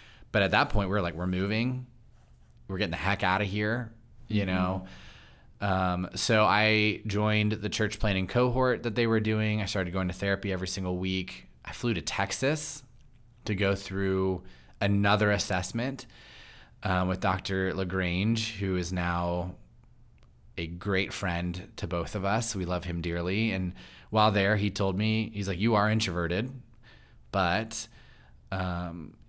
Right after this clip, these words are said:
Speaker 1: you are, like, sixty forty." And he's like, "Just create a good environment and you will always feel safe and you will always thrive."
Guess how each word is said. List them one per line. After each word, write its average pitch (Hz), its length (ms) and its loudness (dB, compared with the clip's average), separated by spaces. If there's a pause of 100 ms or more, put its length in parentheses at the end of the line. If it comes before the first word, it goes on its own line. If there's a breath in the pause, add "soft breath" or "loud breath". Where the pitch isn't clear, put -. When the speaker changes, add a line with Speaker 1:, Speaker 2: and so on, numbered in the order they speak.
(120)
Speaker 1:
you 101 260 0
are, 92 240 4
like, 87 180 0
sixty - 380 -4
forty." 101 540 -2 (540)
And 87 260 -2
he's 85 120 -2
like, 90 120 -2
"Just - 200 -4
create 101 220 2
a 107 40 0
good 92 200 -2
environment 87 680 0
and 90 100 -4
you 87 80 -2
will 90 100 -2
always 87 360 -2
feel 82 200 -6
safe - 520 -10 (320)
and 82 600 -2 (220)
you 95 140 -2
will 87 100 0
always 85 840 -2 (420)
thrive." - 540 -10